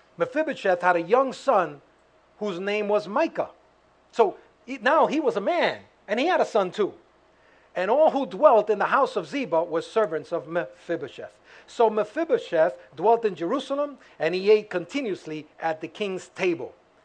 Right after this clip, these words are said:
And he was lame in both feet. My God. So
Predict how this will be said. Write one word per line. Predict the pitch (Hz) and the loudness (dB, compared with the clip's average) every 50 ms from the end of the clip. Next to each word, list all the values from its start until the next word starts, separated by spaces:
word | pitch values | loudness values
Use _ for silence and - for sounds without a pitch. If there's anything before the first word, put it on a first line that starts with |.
| _ _ _ _ _ _ _ _ _ _ _ - | _ _ _ _ _ _ _ _ _ _ _ -14
And | 143 156 180 | -10 -8 -8
he | 214 | -6
was | 196 175 - | -6 -6 -6
lame | 196 294 311 220 156 131 | -4 -6 -4 -6 -6 -10
in | 135 135 | -10 -4
both | 131 165 165 156 - | -2 -2 -2 -4 -6
feet. | - 302 285 - - _ _ _ _ _ _ _ _ _ _ _ _ _ _ _ _ _ _ _ _ _ _ _ _ _ _ - | -12 -16 -16 -18 -18 _ _ _ _ _ _ _ _ _ _ _ _ _ _ _ _ _ _ _ _ _ _ _ _ _ _ -10
My | 143 165 175 165 151 131 113 - | -6 -4 -4 -2 -4 -4 -6 -10
God. | - - - - - _ _ _ _ _ _ _ _ _ _ _ _ _ _ | -14 -16 -16 -16 -20 _ _ _ _ _ _ _ _ _ _ _ _ _ _
So | - - 262 233 208 | -2 2 2 2 2